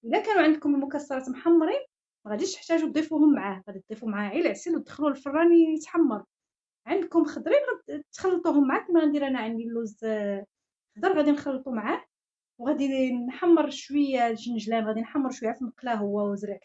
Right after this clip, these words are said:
الكتان، وتا الكركاع غادي نحمر شويه في المقله. المهم غندير مع الشوفان غندير معاه غير اللوز، ولا غادي ندخلو معاه للفران يتحمر. غنبداو على بركه الله، تشوفوا الطريقه.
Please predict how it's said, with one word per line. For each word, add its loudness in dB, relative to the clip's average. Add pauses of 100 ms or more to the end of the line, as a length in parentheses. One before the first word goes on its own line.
الكتان، -6 (680)
وتا -2 (520)
الكركاع -4
غادي 2
نحمر 0
شويه -2
في -2
المقله. -8
المهم -6
غندير -6
مع -2
الشوفان -8
غندير 0
معاه -2
غير 2
اللوز، -2 (380)
ولا 0
غادي 0
ندخلو -4
معاه 0
للفران 0
يتحمر. -6 (840)
غنبداو 2
على 2
بركه -6
الله، -2
تشوفوا -8
الطريقه. -10